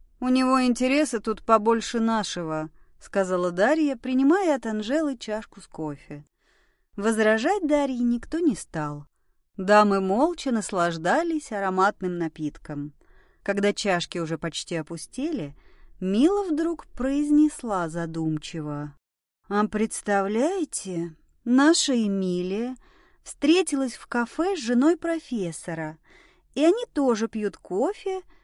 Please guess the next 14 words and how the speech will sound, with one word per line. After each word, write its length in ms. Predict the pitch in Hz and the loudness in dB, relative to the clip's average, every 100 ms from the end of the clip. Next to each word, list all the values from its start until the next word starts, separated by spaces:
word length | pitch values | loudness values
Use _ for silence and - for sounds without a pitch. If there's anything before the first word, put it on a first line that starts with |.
| - - | -20 -2
и 80 | 247 | 2
рассматривают 840 | 233 226 226 233 226 214 190 185 - | 2 2 -2 0 0 -2 -4 -6 -6
фотографии 920 | 196 180 160 156 151 185 - 392 415 | -8 -4 -4 -2 -2 -4 -4 -4 -2
с 120 | - | 0
места 400 | 233 339 - 359 | 2 2 0 -2
убийства». 840 | 294 175 180 170 - 170 165 170 - _ _ _ _ _ - _ _ _ _ _ - | -2 -4 -8 -10 -12 -10 -8 -10 -14 _ _ _ _ _ -20 _ _ _ _ _ -14
«Кофе 580 | - 175 170 - 247 294 | -4 -2 -2 -4 -8 -8
становится 800 | - 247 220 190 180 185 240 | -4 0 2 2 2 0 -6
пикантным», 1400 | 233 339 - 226 180 175 226 - - 220 175 165 165 160 - | -8 -10 -4 0 2 2 0 -2 -2 0 2 2 -2 -6 -8
прокомментировала 960 | - 190 208 196 196 - 170 165 165 170 | -4 -2 0 0 -2 -4 -4 -2 -2 -2
Анжела. 640 | 180 170 165 147 147 143 156 _ _ _ _ _ _ _ _ - | -4 -4 -6 -6 -8 -10 -16 _ _ _ _ _ _ _ _ 0
«Ага», 880 | 175 202 247 294 233 185 185 233 - _ | 2 4 4 4 4 2 2 -2 -8 _
согласилась 640 | - 240 233 233 240 220 208 | -6 0 0 0 0 -2 0
Дарья. 560 | 208 202 190 190 185 | 2 2 0 -4 -8